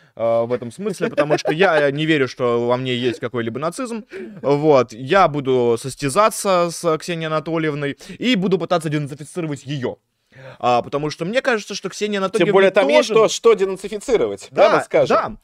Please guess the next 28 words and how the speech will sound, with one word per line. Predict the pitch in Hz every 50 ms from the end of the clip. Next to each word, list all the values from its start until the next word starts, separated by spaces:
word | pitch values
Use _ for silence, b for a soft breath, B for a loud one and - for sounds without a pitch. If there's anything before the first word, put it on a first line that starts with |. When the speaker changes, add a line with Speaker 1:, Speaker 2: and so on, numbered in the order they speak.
| - -
Speaker 2:
То | 143 123
есть | 117 175 208
Speaker 1:
И | 240 247 233
Speaker 2:
тут | 202 180
не | 202
нужно | 240 262 240 - 208
ничего | 202 - 226 220
искать. | 208 - - 226 175 139 - - -
Speaker 1:
вот, | 151 165 170 156 - _
и | 175 175 175
Speaker 2:
И | 165
даже | 151 185 - - 180 - 185
Speaker 1:
идеальный, | 226 214
Speaker 2:
пытаться. | 214 180 170 220 180 - - - 131 143 147 _ -
Speaker 1:
э, | 156
стрим | - - 220 220 214 190
Ксении | - - 214 202 202
Анатольевны | 196 196 202 - 285 285 240 226 185 165
будет | 156 185 196 185 -
в |
том, | - 196 190 175
что | - - - 175 165
она | 170 180 185 175
будет | 165 170 151
денацифицировать | 160 165 160 - 175 165 - 196 180 180 185 -
нас | 185 202 311 381 -
с | - -
тобой, | 185 147 120 104 98 110 -